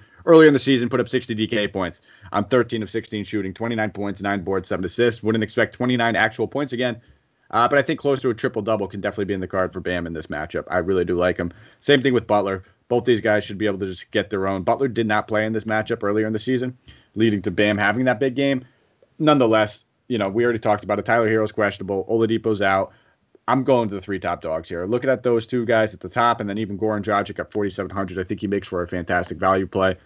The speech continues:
Knowing he's gonna play those mid twenties minutes, maybe even creeps up close to the thirty. It's gonna be a high-scoring game, in my opinion. Uh, I expect a little bit of a back-and-forth competitive game here as well.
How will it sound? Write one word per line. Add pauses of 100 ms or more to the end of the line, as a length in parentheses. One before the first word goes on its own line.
(280)
Knowing
he's
gonna
play
those
mid
twenties
minutes,
maybe
even
creeps
up
close
to
the
thirty. (200)
It's
gonna
be
a
high-scoring
game,
in
my
opinion. (340)
Uh,
I
expect
a
little
bit
of
a
back-and-forth
competitive
game
here
as
well.